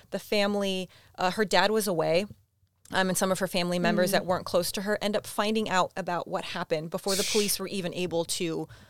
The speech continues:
Speaker 1: call them and let them know.
Speaker 2: Yeah.
Speaker 1: So, um, in February twenty nineteen, a jury found him guilty of murder, and, um, it says he was jailed for life and must serve at least twenty-six, wait, what?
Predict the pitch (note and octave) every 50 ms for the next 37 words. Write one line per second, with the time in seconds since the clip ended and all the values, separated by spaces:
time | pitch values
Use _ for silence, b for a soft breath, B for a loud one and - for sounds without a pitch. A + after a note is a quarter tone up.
0 | b b b b _ - - G3+ E3+ E3+ E3 E3 D#3+ E3 D3 - - - - B2+
1 | - - F2+ - G3 F3+ - F3+ F#3+ B B B B B B B - - - G#3
2 | G3 F#3+ F#3+ F3+ F3 - - - F#3+ F3+ E3+ E3+ E3+ F3 F3 E3+ - - _ _
3 | _ _ _ _ _ _ _ _ _ _ _ _ _ _ _ _ _ _ _ _
4 | _ _ _ _ _ _ _ _ - A3+ A#3 A#3 C4+ B3+ A#3 B3+ B3 A#3 A#3 -
5 | - B3+ A3+ A3+ A3 G#3+ G#3 G#3 - - A#3 A3+ A3 G#3+ G3+ - G3+ F3+ E3+ F3+
6 | G3+ G3 G3 G3 F#3 E3 - G#3+ F#3+ F#3+ F#3 F3+ G3 F3 E3 F3 G3 G3 F#3 F3+
7 | D#3+ - G3 F3+ F3+ - - - G3+ G3 F#3 F#3 - - - E3+ E3+ E3 E3 E3+
8 | E3+ D#3 D3+ - - - - _ _ _ _ _ - F#3 F#3+ F3 E3 - - F3
9 | C#4+ D4 b b b b b b b - - G3+ F#3+ F#3+ F#3 F#3 F#3 F#3 F#3 F3
10 | - - F#3+ F3+ F3 E3+ E3+ E3+ D#3+ - - _ _ - G3 F#3 - - - G3+
11 | G3 - - A3+ G#3 G3 F#3+ E3 - - G3+ F#3+ F#3+ F3+ F3+ F3+ F3+ F#3 - -
12 | - G3 F3+ E3+ F3 F3 F3 F3+ F#3 - - - - F#3 F#3 F3+ F3+ F3 F#3 F#3
13 | - - - - F#3+ F#3+ E3+ F3+ - F3 F3+ F3 - - - - F#3+ F3+ F#3 F3+
14 | - - F3+ - - - - - - - F3 D3+ - F3 A3+ D#4+ B3+